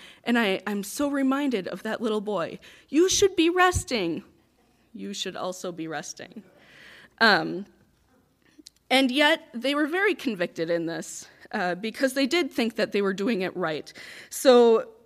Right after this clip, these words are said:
maybe we can just investigate a little further. Jesus and his disciples were walking along, and they were picking off these heads of grain. They were hungry.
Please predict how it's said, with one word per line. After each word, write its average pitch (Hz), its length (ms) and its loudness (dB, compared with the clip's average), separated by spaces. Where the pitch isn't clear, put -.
maybe 233 340 2
we 220 140 -2
can 196 240 -4
just 180 320 -4
investigate 190 760 -4
a 202 80 -2
little 196 280 0
further. 190 500 -4
Jesus 247 600 0
and 214 120 -4
his 208 180 -6
disciples 190 840 -2
were 214 140 -2
walking 220 420 2
along, 180 460 -2
and 185 200 -4
they 180 80 0
were 175 100 0
picking 247 400 -6
off 180 420 -4
these 185 340 -10
heads 185 300 -6
of 175 100 -12
grain. 165 420 -8
They 208 160 -4
were 165 120 0
hungry. 175 520 -6